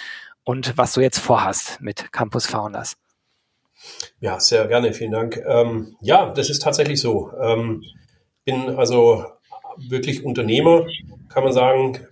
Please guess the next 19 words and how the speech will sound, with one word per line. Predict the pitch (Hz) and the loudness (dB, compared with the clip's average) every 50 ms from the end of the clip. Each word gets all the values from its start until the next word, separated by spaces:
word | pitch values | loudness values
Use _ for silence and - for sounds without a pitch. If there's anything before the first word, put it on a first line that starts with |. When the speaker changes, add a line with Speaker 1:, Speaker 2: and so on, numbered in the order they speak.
| _ | _
Speaker 2:
Mein | - 107 107 107 110 107 101 92 92 - - | -6 -6 -4 -4 -4 -6 -6 -8 -8 -8 -6
erstes | 127 - - - - - - - - | -4 -4 -4 -2 -2 -2 -2 -2 -4
Business | 131 127 135 131 131 131 127 - | -4 -2 0 2 2 2 2 0
direkt | - 127 117 123 123 123 | 2 2 2 2 2 2
nach | - 123 | 0 0
dem | - | 0
Abitur | 117 107 110 110 110 - 131 131 | 0 -2 -4 -6 -8 -8 -8 -6
gegründet | 135 131 135 131 131 135 135 135 131 127 - - _ _ _ _ _ _ _ _ _ _ _ _ _ - - - | -6 -6 -4 -4 0 2 2 2 2 0 -4 -12 _ _ _ _ _ _ _ _ _ _ _ _ _ -12 -8 -6
und | 120 113 110 | -4 -2 0
seitdem | - 120 110 107 - 113 113 117 117 113 113 110 113 - - - - - - - _ _ _ _ | 2 2 0 0 0 -2 0 0 0 -2 -4 -6 -8 -12 -20 -20 -20 -20 -20 -20 _ _ _ _
verschiedenste, | - 113 - - 151 160 165 165 156 - 143 135 127 127 123 123 - - - - | -6 -4 -2 0 0 0 0 0 0 2 2 2 4 2 2 0 -4 -10 -16 -10
ja, | - 110 110 117 117 - - _ - - - - | -6 -4 -4 -4 -4 -6 -10 _ -20 -20 -20 -20
nicht | 165 - 135 135 135 - | -12 -8 -6 -6 -6 -2
immer | - 165 185 175 156 | 0 2 4 4 4
Startups, | - - 156 139 139 139 139 139 135 - - - - - | 2 2 2 4 4 4 4 4 2 2 2 0 0 -4
äh, | 117 | -8
einfach | 107 98 101 113 113 107 123 - | -10 -8 -8 -8 -8 -8 -8 -8
auch | - 104 104 - - - | -8 -8 -8 -8 -10 -10
andere | 113 120 123 120 120 113 110 101 - | -6 -2 2 4 4 4 2 0 -6